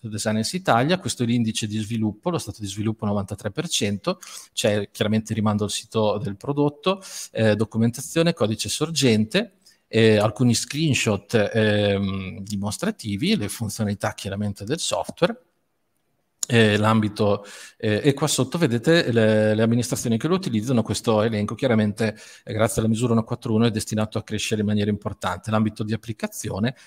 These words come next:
e poi altre informazioni che adesso non vedremo perché purtroppo abbiamo poco tempo.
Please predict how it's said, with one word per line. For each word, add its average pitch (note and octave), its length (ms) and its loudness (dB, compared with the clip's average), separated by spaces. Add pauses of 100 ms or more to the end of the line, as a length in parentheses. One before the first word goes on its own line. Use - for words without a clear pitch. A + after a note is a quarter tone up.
e A3 100 -4
poi A2+ 180 4
altre G#2 260 -2
informazioni G2+ 920 -4
che - 100 -8
adesso F#2+ 300 -6
non G2+ 100 -2
vedremo G2 320 -4
perché - 220 -12
purtroppo - 400 -12
abbiamo G#2 240 -4
poco - 260 -16
tempo. - 380 -12